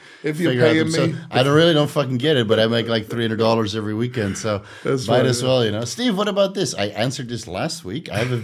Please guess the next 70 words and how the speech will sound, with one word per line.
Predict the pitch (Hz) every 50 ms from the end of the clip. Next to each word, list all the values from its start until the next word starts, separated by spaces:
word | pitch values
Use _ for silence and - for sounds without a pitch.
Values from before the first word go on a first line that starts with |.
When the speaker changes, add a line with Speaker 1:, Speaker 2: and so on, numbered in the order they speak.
| 98
Speaker 2:
dedicated | 104 135 170 196 196 - 170 160 143 120
video | 101 104 131 156 165 151 135
about | 127 113 110 107 104
it | 101 104
with | 117 170 165 -
timestamps, | 151 151 156 170 165 - - 90 85 95 127 196 190 - - _ _ - - - _ _ _ - -
but | 113 110
if | 113 110 -
you | 131
wanna | 120 117 113
pay | 110 120 113 107
ten | 107 - 107 110
bucks, | 107 - - - - -
I'll | 143
take | 123 - - 220 220 175 -
it." | - _ _ _ _ _
Speaker 1:
Yeah. | - 98 85 65 - _ _ _ _ _ -
And | 127 147 175
if | 175 165 -
you're | 170 151 147 135
one | 127 147 143
of | 127 113
my | 117 110
clients | 104 - - 113 113 104 - -
and |
you're | 98 95 90
paying, | - 113 87 78
you | 101 95 -
ask | 117 110 107 - -
away. | 92 87 78 - - _ _ _ -
You | - 98 90
know, | 82
Speaker 2:
Yeah, | 139 123
Speaker 1:
that's | 101 92 87
part | 92 107 123 -
Speaker 2:
of | 107
Speaker 1:
of | 101
the | 147
Speaker 2:
course, | 131 117 110
yeah, | 113
Speaker 1:
service. | 107 135 117 104 104
Speaker 2:
that's | 104 - -
part | 117 110 107
of | 107
the | 104 104
service. | 104 107 120 123 131 110 104 85 76
Speaker 1:
But | - 120 107 78 76
for, | - - 107 101 92
I | 87 110
get | 113 117 98
a | 101
lot | 110 110 95
of | 101 -
comments | - 127 127 120 101 85 -
just | - 110 - -
asking | 98 92 - - 95
these | 95 95 92
little | 101 82 85
questions, | - - - - - - 90 90 90 98
and | 95
I'm | 95 98
like, | 92 90 92 92 -
Speaker 2:
Do | 92 113 123
a, | 127
Speaker 1:
"God, | 127 120 110 107 104 104
Speaker 2:
do | 131 127 131
a | 127
Q | 127 - 147 147 147
and | 147
A. | 156 160 147 113